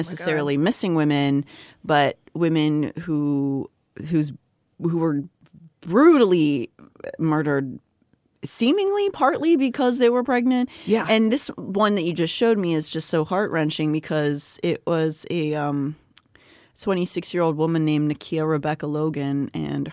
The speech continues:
Speaker 2: her older brother, who I guess lived with the family, did a horrible thing and just, I mean, he killed, he killed her
Speaker 1: He
Speaker 2: and,
Speaker 1: lit her
Speaker 2: and the
Speaker 1: on
Speaker 2: baby.
Speaker 1: fire.
Speaker 2: He
Speaker 1: Yeah.
Speaker 2: stabbed her to death, and then they, then set the,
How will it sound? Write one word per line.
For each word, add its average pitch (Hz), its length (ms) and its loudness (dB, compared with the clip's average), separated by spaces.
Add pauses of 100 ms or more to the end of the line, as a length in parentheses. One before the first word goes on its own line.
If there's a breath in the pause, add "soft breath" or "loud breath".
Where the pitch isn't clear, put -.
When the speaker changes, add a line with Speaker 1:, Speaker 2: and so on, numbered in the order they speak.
(100)
Speaker 2:
her 151 520 -6 (680)
older 196 300 2
brother, 165 600 2
who 170 140 -4
I 156 60 -4
guess 170 300 -6
lived 151 480 0
with 156 180 -10
the 143 100 -8
family, 147 880 -4 (1120)
did 170 160 0
a 147 120 2
horrible 180 440 2
thing 139 460 -2 (140)
and 147 120 0
just, - 400 -6
I 165 80 -4
mean, 156 140 4
he 143 80 2
killed, 160 360 -2
he 160 120 -6
killed 139 280 -2
her 127 180 0
Speaker 1:
He 285 80 2
Speaker 2:
and, 262 80 2
Speaker 1:
lit 294 100 6
her 285 80 6
Speaker 2:
and 277 40 6
the - 20 2
Speaker 1:
on 277 60 2
Speaker 2:
baby. 262 80 -4
Speaker 1:
fire. 285 480 2 (100)
Speaker 2:
He 247 100 0
Speaker 1:
Yeah. 339 260 4
Speaker 2:
stabbed 160 340 2
her 151 100 -2
to 151 80 0
death, 139 240 -2
and 139 100 -2
then 131 120 0
they, 131 200 -4 (160)
then 139 160 -2
set - 400 -12
the, 123 240 -8